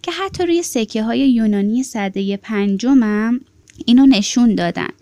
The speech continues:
توی تمثیلات دوره رنسانس، جغد نشانه‌ای از تجسم شب و خواب بوده. طبق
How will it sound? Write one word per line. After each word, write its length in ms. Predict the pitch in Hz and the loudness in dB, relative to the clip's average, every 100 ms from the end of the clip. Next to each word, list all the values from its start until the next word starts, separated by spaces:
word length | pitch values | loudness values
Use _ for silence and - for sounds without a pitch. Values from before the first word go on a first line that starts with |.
| _ - - _ | _ -20 -20 _
توی 140 | - 440 | -4 -4
تمثیلات 760 | - 269 233 226 - 233 262 339 | -2 0 0 -2 -2 -2 -2 -4
دوره 520 | 330 226 202 202 202 | -4 -2 -2 -2 -2
رنسانس، 1000 | 202 196 196 202 - 269 277 220 226 220 | -2 -2 -2 -4 -2 0 2 2 -2 -4
جغد 280 | - 349 302 | -4 0 2
نشانه‌ای 600 | 247 220 226 220 277 349 | 0 0 -4 2 4 2
از 220 | - 214 - | 0 -6 -8
تجسم 640 | 220 208 220 208 - 277 | -10 -6 -8 -8 -2 -2
شب 340 | 339 - 294 320 - | -2 -8 -10 -8 -8
و 120 | 208 | -10
خواب 420 | - - 226 208 | -10 -8 -6 -6
بوده. 300 | - 156 - - _ - - - | -8 -8 -8 -12 _ -20 -20 -8
طبق 240 | 403 427 | -8 -6